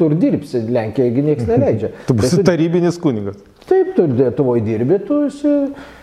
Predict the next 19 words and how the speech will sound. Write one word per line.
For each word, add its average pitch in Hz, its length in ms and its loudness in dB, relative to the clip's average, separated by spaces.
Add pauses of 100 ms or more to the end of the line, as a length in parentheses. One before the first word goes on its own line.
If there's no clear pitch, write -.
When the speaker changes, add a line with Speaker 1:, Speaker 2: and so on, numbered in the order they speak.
(120)
Speaker 1:
tarybinis 214 520 0
kunigas, 302 400 2
tu, 151 180 2
tu 190 240 2
reikia 233 260 2
laikytis 247 440 0
įstatymų. 131 480 -2 (560)
Nu, 151 120 4
tai 220 440 2 (200)
kanonų 170 480 2
pirmiausia. 104 680 -2 (240)
Tu - 140 -4
turi 123 220 2
laikytis, 170 440 2
kad 147 200 2
tu 170 100 2
būtum, 165 440 2
e, 175 480 2
Speaker 2:
Kunigas. 110 400 -2